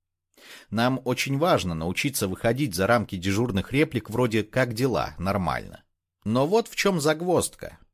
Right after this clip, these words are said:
Умение осознавать свои чувства и рассказывать о них — это сложный навык, который требует практики.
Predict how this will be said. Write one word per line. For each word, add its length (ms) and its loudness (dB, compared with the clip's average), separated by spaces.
Умение 540 4
осознавать 680 2
свои 320 2
чувства 420 -2
и 160 -2
рассказывать 680 0
о 60 2
них — 240 0
это 180 -2
сложный 500 2
навык, 440 0
который 380 0
требует 520 -2
практики. 640 -4